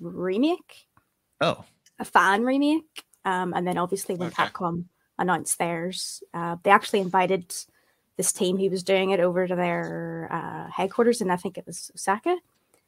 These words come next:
Speaker 2: Okay.
Speaker 1: Um, basically told them, uh, "Don't make that." <laughs>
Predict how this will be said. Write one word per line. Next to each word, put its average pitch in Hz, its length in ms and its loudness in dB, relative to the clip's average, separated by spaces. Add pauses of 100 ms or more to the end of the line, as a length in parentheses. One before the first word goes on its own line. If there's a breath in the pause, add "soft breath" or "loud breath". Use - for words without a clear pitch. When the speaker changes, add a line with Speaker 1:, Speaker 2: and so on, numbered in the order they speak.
(180)
Speaker 2:
Okay. 175 100 6
Speaker 1:
Um, 185 260 8 (340)
basically 196 300 2
told 175 180 -2
them, 165 280 -4 (180)
uh, 160 260 -2
"Don't - 140 -2
make 160 160 -2
that." 190 320 -4
<laughs> - 1040 6